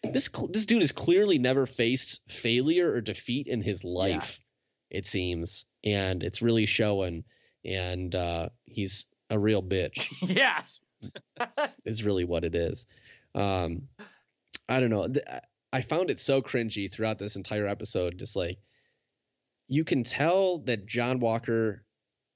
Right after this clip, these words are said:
Speaker 1: like, he's set up for failure, but, like, he always walks into every situation trying to be something that he's not.
Speaker 2: Mm-hmm.
Speaker 1: And trying to, like, feel like if he is Captain America,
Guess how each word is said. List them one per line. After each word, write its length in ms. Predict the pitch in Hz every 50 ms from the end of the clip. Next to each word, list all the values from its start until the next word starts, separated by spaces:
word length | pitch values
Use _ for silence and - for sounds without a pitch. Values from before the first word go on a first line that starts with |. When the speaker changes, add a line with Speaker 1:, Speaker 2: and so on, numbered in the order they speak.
| _
Speaker 1:
like, 440 | - - 117 107 101 95 92 87 _ _ _ _ _ _ _ _ _ _ _ _ _ _ _ _ _ _ _ _ _ _ _ _ _ -
he's 280 | - - 151 151 135
set 180 | - - 190 208
up 120 | 226 -
for 120 | - 147 120
failure, 540 | - - 107 110 117 117 127 135 143 139 131
but, 160 | 120 120 101
like, 100 | 110 110
he 140 | - 135 -
always 280 | - 131 147 165 151 -
walks 260 | 131 117 117 120 117
into 160 | 120 113 -
every 220 | - 113 110 117
situation 680 | 110 - 123 104 - 117 104 101 101 104 107 - 117 107
trying 300 | - - 117 107 110 107
to 80 | 101 98
be 160 | 98 101 104
something 380 | 107 - 113 107 - 113 110
that 140 | 107 101 95
he's 220 | 98 104 95 92 98
not. 380 | 92 85 87 92 98 95 - - _ _ _ _ _ _ _ _ _ -
Speaker 2:
Mm-hmm. 320 | 113 110 117 113 104 101 110
Speaker 1:
And 180 | 107 107 107
trying 400 | - - 120 107 107 110 110 110 107
to, 160 | - 123 110
like, 220 | 107 104 101 92
feel 300 | - - - 113 120 120
like 320 | 120 113 110 104 95 - - -
if 240 | 67 85 120 - -
he 120 | 123 123 123
is 120 | 123 117
Captain 380 | - - 123 113 113 - 110 110
America, 640 | 107 104 104 107 110 107 - 127 113 110 110 120